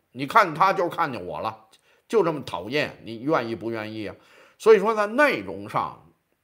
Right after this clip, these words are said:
你就是谈了，欧盟张了嘴了，习近平也不会做任何改变，谈了也白谈。第二，那就在人上，欧盟新一届领导班子现在这么强硬，可以说更加强硬，现在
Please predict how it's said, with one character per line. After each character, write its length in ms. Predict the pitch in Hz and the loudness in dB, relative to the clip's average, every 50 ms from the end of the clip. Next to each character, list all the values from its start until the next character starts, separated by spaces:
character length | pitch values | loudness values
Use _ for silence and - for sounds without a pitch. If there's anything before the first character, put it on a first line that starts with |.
| _ _ _ _ _ _ _ _ _ _ | _ _ _ _ _ _ _ _ _ _
你 160 | - 170 190 | -6 -4 0
就 160 | 190 285 302 | 2 2 4
是 80 | 247 214 | 4 0
谈 300 | 147 - - 110 117 131 | -2 0 -2 -2 0 0
了， 240 | 190 269 233 - - | 2 2 0 0 0
欧 160 | - 208 247 | 2 2 4
盟 260 | 269 233 226 226 247 240 | 4 4 0 -2 -2 4
张 260 | - 269 254 254 247 | 6 6 6 6 2
了 120 | 185 139 | -2 -4
嘴 180 | - 87 76 65 | -4 -6 -10 -10
了， 200 | - - 90 - _ _ _ | -10 -14 -16 -16 _ _ _
习 180 | _ - - 160 | _ -8 -6 -6
近 140 | 147 143 110 | -4 -6 -6
平 100 | 113 113 | -8 -10
也 80 | 117 | -10
不 200 | 98 73 - 87 | -12 -12 -14 -14
会 100 | 98 113 | -12 -12
做 200 | 90 - 95 78 | -12 -10 -10 -10
任 140 | 80 71 69 | -10 -12 -14
何 140 | 69 - 67 | -14 -14 -16
改 240 | 69 - - - - | -14 -14 -18 -20 -18
变， 160 | _ 76 71 - _ _ _ | _ -20 -20 -20 _ _ _
谈 200 | - 120 123 175 | -6 -6 -6 -4
了 80 | 370 | -6
也 100 | 339 - | -10 -10
白 180 | - - - - | -12 -14 -18 -18
谈。 220 | - - - - _ _ _ _ _ _ _ _ _ _ _ | -18 -18 -20 -20 _ _ _ _ _ _ _ _ _ _ _
第 120 | - 202 | 0 6
二， 300 | 202 214 220 170 - - - | 10 10 10 10 8 2 -6
那 120 | 147 156 147 | -4 -4 -2
就 180 | 120 147 127 | -2 -2 -4
在 200 | 113 - 95 90 | -2 -4 -4 -6
人 680 | 69 69 76 50 73 92 92 90 80 78 78 85 214 | -8 -12 -16 -20 -16 -10 -8 -8 -8 -8 -12 -16 -16
上， 140 | 240 - - - _ _ _ _ _ _ _ _ _ _ _ _ _ _ _ _ _ _ _ _ _ | -14 -16 -18 -18 _ _ _ _ _ _ _ _ _ _ _ _ _ _ _ _ _ _ _ _ _
欧 200 | - 233 277 277 | 8 10 10 10
盟 240 | 226 208 202 226 240 | 10 8 4 4 2
新 300 | 226 - 247 226 226 220 | -2 -2 -2 -2 -2 -4
一 40 | 214 | 2
届 160 | 190 202 175 | 4 4 4
领 200 | 160 156 180 202 | 4 2 2 4
导 120 | 170 131 | 6 6
班 280 | 120 120 175 196 202 196 | 6 6 4 2 4 4
子 100 | 170 151 | 2 2
现 160 | 143 175 165 | 2 0 -2
在 80 | 170 185 | -2 6
这 140 | 180 285 247 | 6 6 6
么 140 | 180 123 107 | 6 -2 -6
强 340 | - - - 80 90 104 120 | -8 -8 -10 -10 -10 -8 -6
硬， 220 | 143 135 113 101 | -6 -6 -6 -6
可 120 | - - | -8 -8
以 100 | 185 175 | -6 -6
说 220 | 147 - 156 160 185 | -8 -6 -6 -6 -6
更 480 | 180 - - 330 320 302 214 147 127 | -6 0 4 4 4 4 4 -4 -6
加 280 | 104 123 139 127 120 117 | -4 -2 0 0 0 -2
强 360 | 117 - - - 87 98 101 | -6 -10 -12 -12 -12 -10 -8
硬， 240 | 123 139 131 104 - - | -4 -4 -4 -4 -8 -10
现 200 | - - 170 165 | -4 -4 -4 -2
在 280 | 160 165 156 - - | -2 -4 -4 -4 -8